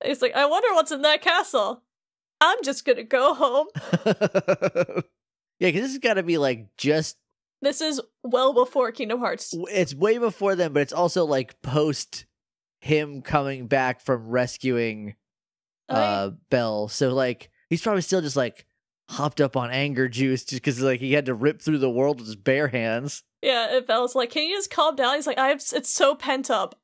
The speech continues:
Speaker 1: I
Speaker 2: <laughs>
Speaker 1: literally broke the laws of this universe. I was so mad. I'm
Speaker 2: The
Speaker 1: not
Speaker 2: da-
Speaker 1: gonna come down immediately."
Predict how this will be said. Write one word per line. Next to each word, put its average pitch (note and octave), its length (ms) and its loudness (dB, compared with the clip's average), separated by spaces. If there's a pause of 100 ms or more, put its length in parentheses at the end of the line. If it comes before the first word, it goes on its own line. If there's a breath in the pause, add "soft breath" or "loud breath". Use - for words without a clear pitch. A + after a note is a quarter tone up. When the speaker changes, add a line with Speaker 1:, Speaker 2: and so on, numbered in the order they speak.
(140)
Speaker 1:
I F#3+ 360 2
Speaker 2:
<laughs> C4+ 40 2
Speaker 1:
literally D#4+ 460 4
broke C#4+ 320 2
the - 80 -6
laws C4+ 460 4
of B3 140 2
this B3+ 220 -4
universe. B3+ 600 2
I A3 100 2
was B3 140 -2
so A#3+ 260 2
mad. G#3+ 400 0 (180)
I'm A#3+ 140 2
Speaker 2:
The C#4+ 80 6
Speaker 1:
not D#4+ 80 8
Speaker 2:
da- E3 140 6
Speaker 1:
gonna C4+ 100 0
come C#4 180 2
down B3+ 220 2
immediately." A#3+ 640 -2